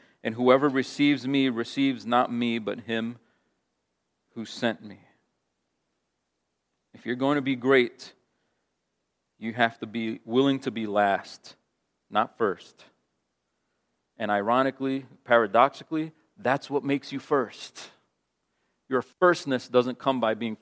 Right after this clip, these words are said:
first in line. Your firstness comes by being first in line and then letting someone else take first in line.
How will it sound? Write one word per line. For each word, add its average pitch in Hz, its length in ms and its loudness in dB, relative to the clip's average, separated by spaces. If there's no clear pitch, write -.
first 139 280 0
in 107 140 -8
line. 95 320 -10
Your 104 100 -8
firstness 143 560 -2
comes 113 320 -6
by 104 300 0
being 113 260 -6
first 151 320 0
in 165 100 -6
line 170 300 0
and 110 100 -2
then 110 140 -2
letting 120 220 4
someone 113 260 -4
else 113 220 -2
take 98 220 -10
first - 280 -14
in - 100 -14
line. - 240 -20